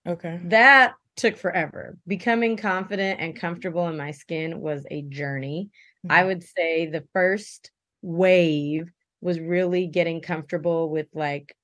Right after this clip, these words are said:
Speaker 2: what I looked like. I just was really insecure. And growing up, you know, I was the ugly duckling. And so it was like, "Ugh, why do you like her? Woof."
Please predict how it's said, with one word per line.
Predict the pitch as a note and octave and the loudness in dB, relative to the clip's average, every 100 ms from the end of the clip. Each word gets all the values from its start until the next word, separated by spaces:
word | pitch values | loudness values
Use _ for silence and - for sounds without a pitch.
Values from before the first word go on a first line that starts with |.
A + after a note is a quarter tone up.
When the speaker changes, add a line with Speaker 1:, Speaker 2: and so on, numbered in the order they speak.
| _ _ | _ _
Speaker 2:
what | C#3+ C3+ | -8 -2
I | C3 | 0
looked | E3+ A#3+ - | 2 0 -2
like. | E3+ - - - _ - | -8 -10 -10 -12 _ -4
I | D#3 | -4
just | F3 A#3 - | -4 -8 -8
was | E4 - | -10 -10
really | C#3+ D3+ D#3 F#3 | -8 -6 -4 -4
insecure. | E3+ D#3+ D3 D3+ C#3 - C#3+ C3+ A#2+ B2 D#3+ C#4+ _ _ _ _ - | -6 -10 -12 -14 -12 -10 -8 -8 -10 -6 -6 -6 _ _ _ _ -2
And | F3 E3 D#3 D3+ D3 D3+ | 2 2 2 -2 -4 -10
growing | D3+ D#3+ E3+ F3+ F3+ F3 | -12 -4 0 0 -2 -4
up, | D3 G3 - | -4 -4 -6
you | F#3+ E3 | -6 -4
know, | D3+ | -4
I | D3 | -6
was | E3 D3 | -6 -6
the | D3+ - | -8 -8
ugly | D#3+ D#3+ D#3+ | -10 -8 -10
duckling. | C3 C3 - - - - F3 - | -6 -6 -6 -10 -10 -14 -20 -10
And | E3 | -8
so | E3+ - D3+ C#3+ C#3+ C#3+ | -6 -2 -2 0 -4 -4
it | F3 | -6
was | F3 E3 | -6 -8
like, | D#3+ C#3+ B2+ - | -4 -4 -4 -8
"Ugh, | D#3+ A3+ A3+ A#2 - - _ - | -6 -4 -4 -6 -14 -20 _ -10
why | D#3+ | -4
do | G3+ | -2
you | B3+ A3+ | -2 0
like | A#3 A#3+ | 2 2
her? | F#3+ C3 F#3+ B3 - - - _ | 0 2 4 2 -2 -14 -20 _
Woof." | D3 A3 A#3+ - - | 2 4 4 2 -6